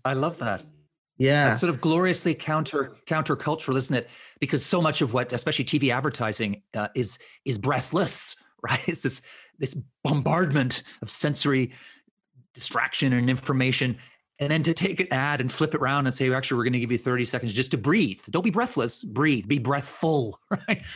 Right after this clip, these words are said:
Speaker 1: It's a
Speaker 2: Yeah.
Speaker 1: nice, uh, it's a nice spin on it there. Um, I, I think just if I could just make a little addition here to the work discussion and slow and so on in the pandemic, I think
Speaker 2: Mm-hmm.
Speaker 1: on-, one of the benefits of the pandemic, or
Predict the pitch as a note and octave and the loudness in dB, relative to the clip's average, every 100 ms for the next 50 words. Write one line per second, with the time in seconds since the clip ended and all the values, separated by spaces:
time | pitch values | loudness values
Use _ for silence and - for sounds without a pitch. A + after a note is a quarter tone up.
0 | - B2+ C3 D#3 E3 C3 A2 B2 A#2+ C3 | -4 2 4 6 6 4 2 0 -2 -4
1 | - C3 C3 C3 - C#3 A#2+ A2 G2+ G2 | -2 0 0 -2 -2 0 2 0 -4 -6
2 | G#2+ G#2 G2+ A#2 - A2+ G#2 G2+ G2 - | -4 -4 -6 -12 -12 -6 -4 -6 -8 -6
3 | E3 - F3+ - F#3 G3 - F#3+ F3+ F3+ | -6 -2 -2 0 0 0 0 -2 0 -2
4 | - - D3+ D#3+ D3 C#3 - - - _ | -2 -2 -2 2 2 2 -2 -10 -20 _
5 | A2 D3 - D3 B2+ A#2+ G#2 G2 _ _ | -2 0 2 2 2 2 -2 -8 _ _
6 | - - B2 A2 A#2 - - - _ _ | -20 -16 -8 -2 -2 -2 -6 -20 _ _
7 | A2 - C3 B2 B2 A2+ G#2 - B2 A#2+ | -6 -2 -2 0 -2 -2 -2 -2 0 0
8 | A#2+ A#2+ - A#2+ A2+ G#2+ A#2+ A2+ A2+ C3 | 0 0 0 0 0 -4 -4 -2 0 -2
9 | E3+ - - - - - E3+ G#3+ E3+ A#2 | -4 -8 -20 -20 -10 2 6 6 6 4
10 | C#3+ C#3 C#3+ C#3 D#3 C3+ C3+ C3 G#2+ G#2+ | 0 -2 0 0 2 2 2 2 -2 -8
11 | - C#3+ - C#3+ - A2+ A#2 B2+ A#2+ C#3+ | -2 -2 0 -2 -4 -6 -6 -4 -2 0
12 | C#3+ A2+ A2+ | 0 -2 -4